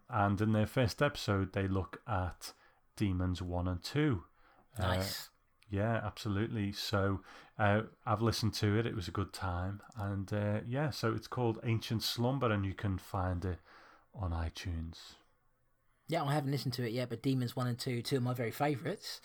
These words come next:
Speaker 1: Mm.
Speaker 2: Um, so I can't wait to, uh, yeah, listen to it. And I love the name Ancient Slumber. It's just a great name, isn't it, really?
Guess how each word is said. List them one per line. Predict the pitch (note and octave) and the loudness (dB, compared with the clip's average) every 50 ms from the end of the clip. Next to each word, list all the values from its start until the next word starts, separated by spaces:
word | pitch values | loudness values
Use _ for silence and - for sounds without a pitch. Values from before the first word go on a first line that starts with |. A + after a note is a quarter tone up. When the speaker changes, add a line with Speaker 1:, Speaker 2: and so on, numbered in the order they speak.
| - | -6
Speaker 1:
Mm. | A2 G2 F#2+ G#2 G#2+ F2 E2 - _ - | -4 -2 -2 -2 -4 -6 -8 -12 _ -8
Speaker 2:
Um, | A#2+ A#2 A2+ A#2 A#2 | -8 -6 -6 -6 -6
so | - B2 | -4 -4
I | A#2 | -4
can't | A#2 - - B2 A#2 F#2 | -4 -4 -4 -4 -2 -4
wait | G#2+ A2+ A2 - - - | -4 -6 -6 -6 -8 -8
to, | - A2+ A2 A2+ | -8 -6 -6 -6
uh, | A2 A2 A2 A2 A2+ A2+ C3 | -4 -4 -4 -6 -6 -6 -6
yeah, | F3+ F#3+ E3+ - - | -4 -4 -4 -4 -6
listen | D#3+ E3+ - - F#3+ | -6 -6 -4 -4 -2
to | - B2+ | -2 0
it. | B2 | 0
And | C3 D#3+ | 0 2
I | F#3 | 2
love | G#3+ B3+ C4 - | 4 4 4 4
the | - G#3+ | 4 2
name | G3+ G3+ G3 D#3 C#3+ C#3+ - | 4 2 2 2 0 0 2
Ancient | E3+ F3 F#3+ - - - E3+ F3 - | 2 2 2 0 0 0 0 2 2
Slumber. | - - - E3+ D3+ D3+ C3+ A#2 F#2 F#2 - - _ _ | 0 2 4 4 4 4 2 -2 -4 -6 -8 -12 _ _
It's | - - | -12 -8
just | - - - | -6 -4 2
a | |
great | - F3 D3+ C#3 C#3+ | 4 4 4 4 2
name, | C3+ A2+ F#2 G2 G#2 | 0 -2 -2 -4 -6
isn't | G#2 - F#2 | -8 -10 -12
it, | E2 - | -12 -12
really? | - F2+ F2 F2 F#2 - | -14 -14 -12 -14 -14 -16